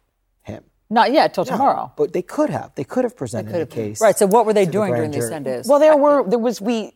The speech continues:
Speaker 3: many people saw one, the first videos that came out. It was a, taken by a freelance journalist. It was posted to Facebook. It, w-, it was taken during the chokehold, so you don't see what leads up to it.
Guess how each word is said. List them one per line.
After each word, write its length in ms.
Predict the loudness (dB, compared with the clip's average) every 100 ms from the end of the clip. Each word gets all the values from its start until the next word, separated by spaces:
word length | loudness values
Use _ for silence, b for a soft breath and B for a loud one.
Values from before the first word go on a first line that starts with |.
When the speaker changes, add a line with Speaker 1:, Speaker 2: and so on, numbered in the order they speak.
| -2
Speaker 3:
many 240 | 2 2
people 240 | 2 0 0
saw 480 | 0 2 4 4 2
one, 280 | 0 -4 -4
the 100 | -2
first 280 | -2 -2
videos 220 | -4 -4 -6
that 120 | -10
came 240 | -8 -6
out. 160 | -6 -6
It 60 |
was 100 | -8
a, 80 | -10 -14 -18 -14
taken 200 | -10 -4
by 140 | 0
a 40 | -2
freelance 360 | -2 -6 -6
journalist. 400 | -6 -4 -2 -4
It 20 | -6
was 80 |
posted 360 | -8 -8 -8 -12
to 40 |
Facebook. 480 | -4 -4 -2 -4 -4
It, 60 | -4
w-, 180 | -14 -20 _
it 140 | -8 -6
was 100 | -4
taken 460 | -2 0 0 -4 -8 b b 0
during 580 | 4 4 2 -2 -4 -4
the 60 |
chokehold, 540 | -4 0 -2 -2 -12 -8
so 80 |
you 160 | -6 -6
don't 320 | 0 0 0
see 180 | -6 -4
what 160 | -4 -4
leads 240 | -6 0
up 180 | -2 -2
to 100 |
it. 100 | -10